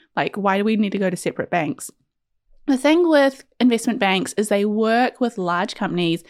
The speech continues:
to help them issue stock or find financing. So when a company goes public,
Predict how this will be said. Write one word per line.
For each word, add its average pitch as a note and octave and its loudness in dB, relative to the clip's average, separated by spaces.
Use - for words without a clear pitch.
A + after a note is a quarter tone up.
to - -6
help - 0
them D4 2
issue G#3+ -2
stock - -4
or E3+ 0
find F3 -4
financing. G3+ 0
So G#3+ 0
when G#3 0
a G3+ -2
company A#3+ -2
goes G3 -2
public, - -4